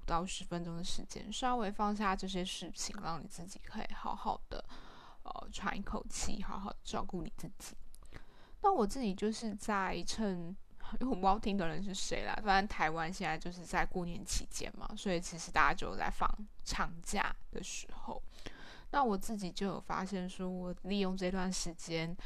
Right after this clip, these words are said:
就是睡到自然醒啊，然后，呃，一早起来就是按照自己的步调要做什么事情，然后也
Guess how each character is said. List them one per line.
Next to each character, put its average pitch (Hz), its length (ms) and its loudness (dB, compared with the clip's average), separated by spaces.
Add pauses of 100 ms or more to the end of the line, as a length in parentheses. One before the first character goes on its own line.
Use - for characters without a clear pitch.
(380)
就 - 160 -8
是 180 320 -6
睡 185 160 2
到 170 140 6
自 175 180 -4
然 156 240 -2
醒 - 340 0
啊， - 380 -4
然 208 80 -6
后， 190 640 -2 (360)
呃， 175 360 -2
一 - 100 -6
早 - 240 2
起 - 220 -6
来 - 220 -4
就 - 100 -8
是 180 140 -8
按 185 200 0
照 180 160 2
自 - 160 -4
己 160 60 -4
的 - 140 -2 (100)
步 185 140 -6 (100)
调 - 220 -6
要 180 120 -2
做 190 200 -4
什 - 120 -6
么 - 80 -8
事 - 220 -8
情， - 260 -2 (520)
然 185 180 4
后 208 140 8
也 165 340 2